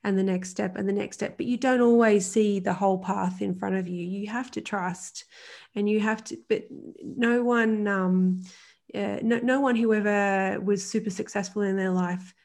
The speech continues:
did it knowing that they were going to end up there. Like,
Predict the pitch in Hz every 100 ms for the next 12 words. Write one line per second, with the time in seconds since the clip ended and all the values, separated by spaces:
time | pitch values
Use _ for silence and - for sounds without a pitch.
0 | _ 226 202 214 - - - 220 196 202
1 | 202 190 190 185 202 214 185 214 208 185
2 | 202 196 185 185 185 - - 156 - -
3 | - - 208 - -